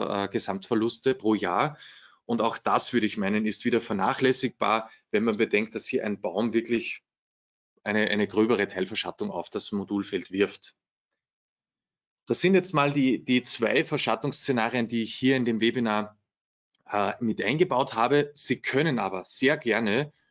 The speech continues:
über diesen Q-R-Code, den Sie auf dem Bild sehen, unser White Paper scannen. Das führt Sie direkt zu unserer Homepage.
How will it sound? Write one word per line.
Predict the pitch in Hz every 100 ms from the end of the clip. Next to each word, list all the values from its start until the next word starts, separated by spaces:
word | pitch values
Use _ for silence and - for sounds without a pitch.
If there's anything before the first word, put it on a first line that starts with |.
| -
über | 127 127
diesen | 131 123 -
Q-R-Code, | - 123 104 123 117 120 117
den | 110
Sie | 113
auf | 107
dem | - 104
Bild | 110 113
sehen, | - 117 135
unser | 117 107 104
White | 98 151 -
Paper | 165 156 151
scannen. | - 135 147 147 147 -
Das | -
führt | - 131
Sie | 117
direkt | 135 147 139 -
zu | 120
unserer | 104 98 113
Homepage. | 165 160 156